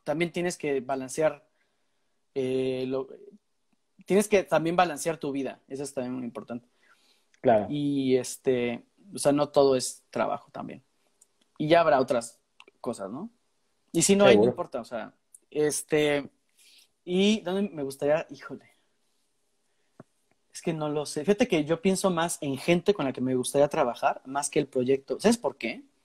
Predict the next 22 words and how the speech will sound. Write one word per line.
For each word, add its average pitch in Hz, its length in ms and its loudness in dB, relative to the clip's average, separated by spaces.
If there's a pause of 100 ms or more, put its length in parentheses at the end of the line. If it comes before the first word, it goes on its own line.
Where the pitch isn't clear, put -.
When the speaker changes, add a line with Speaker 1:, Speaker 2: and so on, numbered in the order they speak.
(240)
Speaker 1:
Es, - 220 -2
es 175 140 2
algo, 175 280 4
sí, 143 100 -8
interesante. 131 600 -8 (1000)
Y, 131 440 -2
y 135 260 -4
que 131 460 4
me 139 100 2
gus-, 135 140 -2
me 147 100 -2
encantaría 147 360 2
compartirlo 151 440 2
con 135 120 0
ustedes. 135 400 2 (400)
Hay 190 160 6
proyectos 208 600 0
padrísimos 151 600 -6
que - 60 -20
tienen 160 240 -8
mucho 151 320 -4
éxito 165 480 -6